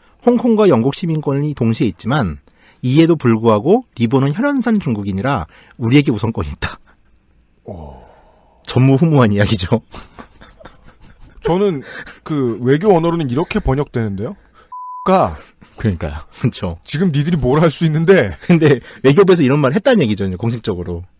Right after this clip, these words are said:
Speaker 2: 어.
Speaker 1: 이게 브리핑에서 나온 얘기예요. 이 사건이 홍콩 내에서 미친 영향은 이제 이런 겁니다. 아주 쉽게
Speaker 2: 음.
Speaker 1: 설-,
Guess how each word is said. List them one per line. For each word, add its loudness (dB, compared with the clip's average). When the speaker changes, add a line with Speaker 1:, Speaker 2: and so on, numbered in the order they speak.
Speaker 2:
어. -8
Speaker 1:
이게 4
브리핑에서 2
나온 -2
얘기예요. -12
이 -2
사건이 0
홍콩 0
내에서 0
미친 -4
영향은 -2
이제 -6
이런 0
겁니다. -4
아주 -4
쉽게 0
Speaker 2:
음. -2
Speaker 1:
설-, -4